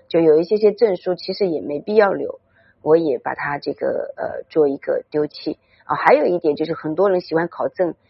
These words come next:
你过多的考证是一种证明啊，因为我自己是一个这样的一个过程啊过来的，所以是深有体会的。那更多的一些专业的解析啊，希望大家可以跟爱青深度的连接。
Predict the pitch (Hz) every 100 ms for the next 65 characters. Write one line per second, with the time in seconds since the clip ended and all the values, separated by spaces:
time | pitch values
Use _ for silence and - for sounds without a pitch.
0 | _ _ 165 - 269 247 233 - 139 135
1 | 190 175 175 160 143 - 151 143 127 _
2 | _ 147 147 _ _ _ - 180 190 160
3 | 147 - 196 147 - 147 143 147 143 135
4 | 180 151 139 135 - 135 - 165 - -
5 | _ _ _ - - - 175 - - -
6 | _ _ _ - - 147 135 - 123 123
7 | 170 156 156 - - 185 156 - _ _
8 | _ _ 175 - 302 202 175 175 139 143
9 | 143 143 185 185 180 147 143 87 - -
10 | 165 165 _ _ - 107 139 143 135 139
11 | 139 139 139 - 143 135 - 135 - 135
12 | - 135 139 - 135 147 131 117 98 139
13 | - 110